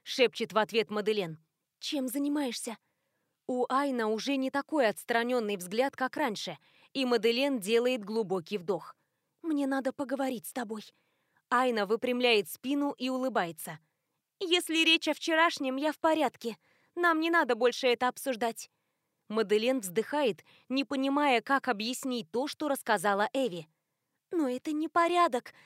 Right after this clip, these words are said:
говорит она, — «то, что сделал пастор». «Просто ему плохо от того, что болен его отец», — возражает Айна.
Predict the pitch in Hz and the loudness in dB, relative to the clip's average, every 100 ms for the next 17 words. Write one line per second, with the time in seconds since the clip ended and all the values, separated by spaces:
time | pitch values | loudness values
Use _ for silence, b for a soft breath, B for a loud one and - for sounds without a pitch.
0 | b 233 226 214 202 185 220 185 156 _ | b -2 2 4 2 0 0 -2 -6 _
1 | _ _ - 339 254 339 311 233 311 320 | _ _ -2 -2 0 -2 -2 0 0 2
2 | 320 359 311 - 240 - _ _ _ _ | 2 2 2 -2 -8 -8 _ _ _ _
3 | _ _ _ _ 370 359 - 370 339 359 | _ _ _ _ -4 -4 0 0 2 -2
4 | 349 370 370 311 285 311 294 330 - 247 | 2 2 4 0 2 0 0 -2 -4 -2
5 | 311 320 277 277 294 320 311 294 285 - | 0 0 -2 0 2 2 0 -4 -6 -10
6 | b b b 262 240 254 202 226 220 240 | b b b 2 4 4 4 2 2 0
7 | 190 175 156 | 0 -2 -10